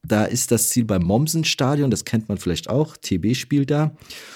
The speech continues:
Und dort kann man auch duschen und sich umziehen und dann kann man relativ entspannt in diesen Silvestertag gehen.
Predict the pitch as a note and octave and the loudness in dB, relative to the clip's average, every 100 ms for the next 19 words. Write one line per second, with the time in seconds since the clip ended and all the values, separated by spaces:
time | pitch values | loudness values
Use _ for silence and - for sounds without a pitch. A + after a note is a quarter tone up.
0 | - - - _ B2+ B2+ B2 A#2 G#2+ G#2+ | -20 -20 -20 _ 2 4 2 0 -2 0
1 | - G#2 G2 F2 - F#3 D#3 A#2+ G#2 G#2+ | 0 2 2 -2 -2 0 2 0 2 2
2 | B2+ C3 - A#2+ A2+ A2 A#2 B2 A2+ A2 | 4 2 2 2 2 0 0 2 2 2
3 | C#3+ - C#3+ - A#2 - F2 G#2 C3 A2+ | 0 0 -4 0 -2 -2 0 0 0 -2
4 | A2 A2 G#2 A2 A2 B2+ - A2+ F2 E2 | 0 0 2 2 2 0 0 2 2 -2
5 | A1+ D#2+ C2 G1+ _ - - D#2 D#2 E2+ | -6 -8 -8 -12 _ -8 -2 -2 0 -2
6 | D#2+ D#2 C#2+ - - | 0 0 -4 -8 -18